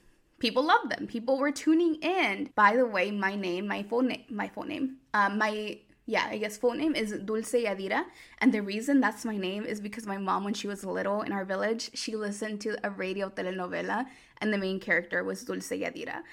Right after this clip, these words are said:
Like, radio telenovelas were big, but also T V was becoming more of a thing during this time. And there was this executive, Jesus Gomez Obregón, who worked at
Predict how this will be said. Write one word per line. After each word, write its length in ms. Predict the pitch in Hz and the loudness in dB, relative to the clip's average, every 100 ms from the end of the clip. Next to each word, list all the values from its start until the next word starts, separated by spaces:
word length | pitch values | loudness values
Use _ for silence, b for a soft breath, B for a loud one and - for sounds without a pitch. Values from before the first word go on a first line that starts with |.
| B B | B B
Like, 220 | 214 208 208 | -2 -2 2
radio 340 | 214 330 392 | 4 6 4
telenovelas 840 | 403 339 302 240 214 208 202 202 - _ | 4 6 6 4 2 0 0 -2 -10 _
were 180 | 214 196 | 0 0
big, 460 | 202 165 - 269 285 B _ | 2 -2 -2 -6 -8 B _
but 100 | 269 | 4
also 480 | 277 370 392 247 226 | 8 8 6 4 4
T 300 | 226 - 311 | 2 4 4
V 180 | 294 285 | 6 6
was 180 | 254 247 | 6 4
becoming 600 | 220 - 202 208 208 208 | -2 0 0 2 -2 -2
more 340 | 214 220 214 | 2 6 8
of 100 | 208 | 6
a 80 | - | 2
thing 600 | - 208 196 196 196 202 | -2 -6 -4 -4 -6 -4
during 300 | 208 196 196 | -2 -2 -2
this 200 | 196 - | -4 -4
time. 520 | - 311 262 269 277 B B B _ | 2 4 6 2 -2 B B B _
And 460 | 233 240 240 240 - b b b b b | 6 8 8 2 -2 b b b b b
there 180 | 226 233 | 6 10
was 260 | 240 233 - - | 10 10 8 6
this 240 | 233 233 247 | 8 8 8
executive, 640 | 254 226 190 208 196 220 | 4 4 0 0 -2 0
Jesus 360 | 233 202 208 214 | -2 -4 -4 -4
Gomez 340 | 202 190 190 | -2 -2 -4
Obregón, 500 | 196 196 202 277 269 | -4 -4 2 4 4
who 120 | 262 | 2
worked 340 | 208 185 185 - - | 2 2 2 -2 4
at 320 | 196 190 - | 6 6 0